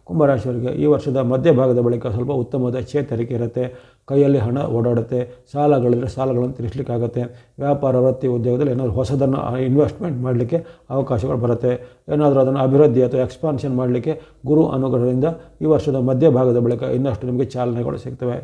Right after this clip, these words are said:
ಹಾಗಾಗಿ ವ್ಯಾಪಾರ, ವೃತ್ತಿ, ಉದ್ಯೋಗ ಮಾಡುವಂಥವರಿಗೆ,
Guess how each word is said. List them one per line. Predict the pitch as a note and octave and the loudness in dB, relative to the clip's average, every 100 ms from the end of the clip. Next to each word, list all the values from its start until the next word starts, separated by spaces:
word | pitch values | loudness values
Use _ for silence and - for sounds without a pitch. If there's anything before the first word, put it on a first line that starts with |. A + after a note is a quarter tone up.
| - | -8
ಹಾಗಾಗಿ | E3 D3 D3+ - _ - | -4 -2 -4 -10 _ -4
ವ್ಯಾಪಾರ, | D3+ D3+ D3+ C#3+ | -2 0 2 2
ವೃತ್ತಿ, | C3 C3+ C3+ C#3 | 2 0 -2 -2
ಉದ್ಯೋಗ | B2+ B2 C3+ B2+ | 0 0 0 0
ಮಾಡುವಂಥವರಿಗೆ, | C3+ A#2 A#2+ A#2 A2+ B2 A#2+ A#2+ - | -2 -2 -2 -2 -2 0 0 -2 -8